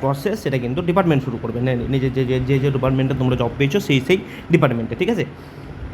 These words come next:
আমরা এক্সাম্পলের জন্য আমাদের পিডাব্লিউডির যে প্রসেসটা হয়েছিল, যে এরকম টাইম দিয়ে, সেই জিনিসটা আমরা একটু আলোচনা করে নেবো, দেখে নেবো, এবং, আহ, সঙ্গে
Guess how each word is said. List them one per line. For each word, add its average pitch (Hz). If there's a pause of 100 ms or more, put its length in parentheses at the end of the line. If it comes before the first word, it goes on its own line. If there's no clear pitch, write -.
(440)
আমরা 147
এক্সাম্পলের 156
জন্য 143
আমাদের 139
পিডাব্লিউডির 143 (180)
যে 123 (1000)
প্রসেসটা 147
হয়েছিল, 143
যে 139 (100)
এরকম 123
টাইম 113
দিয়ে, 147
সেই 143
জিনিসটা 117
আমরা 113
একটু 127
আলোচনা 123
করে 143
নেবো, 123
দেখে 123
নেবো, 135
এবং, 139
আহ, -
সঙ্গে 127